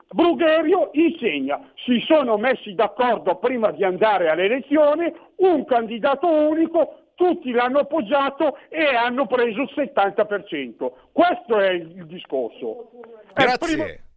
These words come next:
Speaker 2: Grazie caro, assolutamente sì, ci stanno queste meditazioni, bisogna fare squadra, farla bene e non litigare, ma soprattutto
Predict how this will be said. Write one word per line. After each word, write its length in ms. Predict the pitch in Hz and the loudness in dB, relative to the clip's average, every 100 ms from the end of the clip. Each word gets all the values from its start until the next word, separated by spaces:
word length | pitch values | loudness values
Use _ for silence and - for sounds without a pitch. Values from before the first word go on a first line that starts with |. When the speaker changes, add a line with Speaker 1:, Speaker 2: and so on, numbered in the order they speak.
| _ | _
Speaker 2:
Grazie 520 | 120 226 247 - 202 | -2 -2 -2 -4 -4
caro, 480 | 170 180 165 139 127 | -2 -2 0 0 0
assolutamente 920 | 160 - 175 175 165 170 185 185 185 | -2 -4 -6 -4 -2 -2 -4 -6 -6
sì, 340 | - 196 226 | -6 -8 -10
ci 200 | 202 175 | -8 -8
stanno 760 | 147 - - 165 175 185 190 185 | -8 -8 -6 -4 -4 -6 -8 -8
queste 360 | 156 151 - 135 | -6 -8 -4 -4
meditazioni, 840 | 135 127 117 131 - 147 185 196 | -2 -4 -4 -4 -2 -2 0 -2
bisogna 300 | 110 107 107 | -2 -2 -2
fare 220 | 113 107 | -4 -6
squadra, 540 | - 120 117 127 139 | -4 -2 -2 -2 -4
farla 360 | 135 101 110 151 | -4 -4 -4 -4
bene 360 | 123 110 151 175 - - 127 - | -2 -2 -2 -6 -10 -20 -16 -4
e 200 | 226 214 | -2 -2
non 300 | 160 147 143 | -2 -2 -2
litigare, 840 | 151 156 151 123 113 101 104 120 _ _ _ _ _ _ _ _ _ | -4 -4 -2 -2 -2 -2 -2 -4 _ _ _ _ _ _ _ _ _
ma 140 | 110 | -6
soprattutto 720 | - 113 147 - 113 - 117 | -4 -4 -4 -4 -4 -2 -4